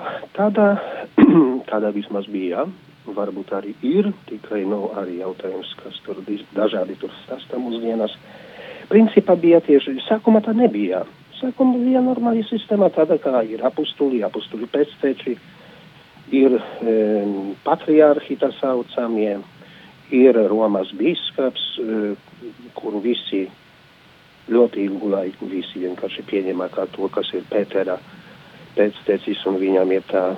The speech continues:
mm, galvenā teikšana. <clears throat> Kādreiz bija romiešiem tāds teiciens Roma locuta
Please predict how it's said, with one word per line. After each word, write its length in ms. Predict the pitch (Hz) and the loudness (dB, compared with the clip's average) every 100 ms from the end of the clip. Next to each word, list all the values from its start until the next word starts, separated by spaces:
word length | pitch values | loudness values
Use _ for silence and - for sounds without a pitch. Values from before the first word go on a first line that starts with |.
| - | -8
mm, 800 | 95 90 87 87 107 104 - 117 | -10 -8 -8 -8 -8 -8 -10 -4
galvenā 420 | 110 107 95 90 85 | 4 6 6 0 2
teikšana. 680 | 139 185 - 156 135 123 - - - - | 4 4 2 0 2 0 -2 -10 -20 4
<clears throat> 500 | 240 - 220 156 - - - - - _ - - - - - - - - - - - | 4 10 8 8 4 -2 -20 -20 -20 _ -20 -20 -20 -20 -20 -20 -20 -20 -20 -20 -10
Kādreiz 480 | - 110 117 120 104 | -2 2 4 2 0
bija 260 | 113 110 107 107 | 2 4 6 4
romiešiem 640 | 107 117 113 107 - 104 | 4 4 4 2 0 -2
tāds 240 | 107 107 - | -2 -4 -2
teiciens 560 | 113 117 - 104 104 - | -2 -2 -2 -4 -2 -4
Roma 340 | 110 110 107 | 0 0 0
locuta 640 | 104 101 - - - 107 | -2 -2 -4 -8 0 0